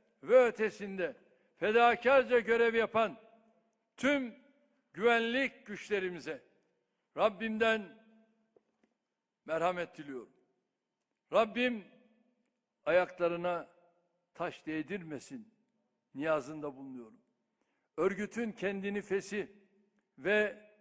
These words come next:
silah bırakmasıyla artık bir daha yıllar boyunca neredeyse her gün ocaklara ateşlerin düştüğü günler geride kalmıştır.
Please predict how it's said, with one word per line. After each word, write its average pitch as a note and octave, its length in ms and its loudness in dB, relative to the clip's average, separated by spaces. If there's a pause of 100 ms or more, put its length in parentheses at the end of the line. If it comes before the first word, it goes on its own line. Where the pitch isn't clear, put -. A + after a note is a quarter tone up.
silah G3+ 480 -2
bırakmasıyla G3 1040 -2 (340)
artık A3 560 2
bir A3+ 240 -4
daha D#3+ 340 0 (380)
yıllar G#3+ 640 2
boyunca G3+ 520 0
neredeyse G3+ 1000 0 (320)
her C4+ 260 6
gün G3 360 -4 (420)
ocaklara A3+ 680 4
ateşlerin A3 680 2
düştüğü G#3+ 400 -6
günler A#3+ 840 6 (840)
geride D#3+ 320 -2
kalmıştır. - 720 -14